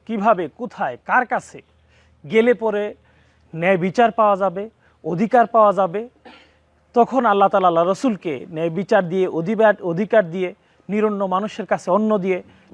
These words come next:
বস্ত্রহীন মানুষের কাছে বস্ত্র দিয়ে আল্লাহ তাআলা আল্লাহ রসুল সাল্লাল্লাহু আলাইহি সাল্লামকে পাঠিয়েছিলেন। সেখানে কেউ অঢেল সম্পদের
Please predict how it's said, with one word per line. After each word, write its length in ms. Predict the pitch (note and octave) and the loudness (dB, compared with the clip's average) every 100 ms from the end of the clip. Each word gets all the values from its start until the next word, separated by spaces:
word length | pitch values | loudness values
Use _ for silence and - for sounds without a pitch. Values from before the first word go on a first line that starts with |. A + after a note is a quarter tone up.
| F3 | 0
বস্ত্রহীন 460 | F#3+ - C4+ A3+ A3+ G3+ | 0 2 2 2 2 -2
মানুষের 280 | G#3 A#3 G3 | -4 -4 -6
কাছে 180 | G3 F#3+ D#3+ | -6 -4 -4
বস্ত্র 220 | F#3+ - B3+ G#3+ | -4 -2 -2 -2
দিয়ে 140 | F3 - _ _ _ _ - | -4 -6 _ _ _ _ -2
আল্লাহ 180 | G3 F#3 F3+ | 2 2 2
তাআলা 220 | E3 D3+ - _ _ _ _ - F#3 | 2 2 0 _ _ _ _ -8 -2
আল্লাহ 140 | G3 | 0
রসুল 200 | G3 C4 | -2 -6
সাল্লাল্লাহু 320 | A3+ F#3+ E3 | -4 -2 0
আলাইহি 160 | E3 - | -2 -4
সাল্লামকে 280 | D#3 C#3+ C#3+ C3 | -8 -8 -8 -8
পাঠিয়েছিলেন। 560 | - - - - - - - - - - - - - - - - - - | -8 -14 -18 -20 -20 -20 -20 -20 -20 -20 -20 -20 -20 -20 -20 -20 -20 -2
সেখানে 360 | A#3 A3+ A3 A3+ G#3+ - _ _ - | 0 2 2 2 -2 -10 _ _ -4
কেউ 180 | A#3 A3+ A3+ A3+ - | 4 6 4 0 0
অঢেল 220 | G3+ A3 G#3 | 2 2 -2
সম্পদের 360 | G3 G3 G3+ | -6 -6 -6